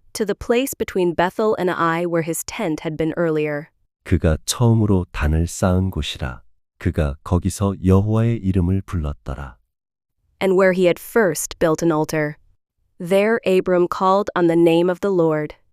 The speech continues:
Speaker 2: 아브람의 일행 롯도 양과 소와 장막이 있으므로.
Speaker 1: Now Lot, who was moving about with Abram, also had flocks and herds and tents.
Speaker 2: 그 땅이 그들의 동거함을 용납지 못하였으니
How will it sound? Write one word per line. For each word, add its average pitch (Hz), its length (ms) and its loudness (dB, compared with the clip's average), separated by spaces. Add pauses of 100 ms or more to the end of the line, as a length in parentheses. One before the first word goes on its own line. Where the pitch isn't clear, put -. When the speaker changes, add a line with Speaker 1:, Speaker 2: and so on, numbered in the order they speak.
(160)
Speaker 2:
아브람의 80 600 0
일행 78 380 -4
롯도 82 560 -4 (420)
양과 90 440 2
소와 131 480 -4
장막이 107 540 0
있으므로. 65 600 -6 (840)
Speaker 1:
Now 202 260 -2
Lot, 240 480 -2 (240)
who 247 100 0
was 277 220 0
moving 196 300 0
about 165 320 0
with 165 180 -6
Abram, 180 480 -2 (180)
also 247 300 0
had 202 220 -8
flocks - 640 -6
and 175 120 -4 (140)
herds 160 400 -4
and 175 180 -4
tents. - 520 -10 (340)
Speaker 2:
그 - 140 0
땅이 78 540 0
그들의 90 500 0
동거함을 92 800 0 (180)
용납지 107 520 4
못하였으니 98 920 0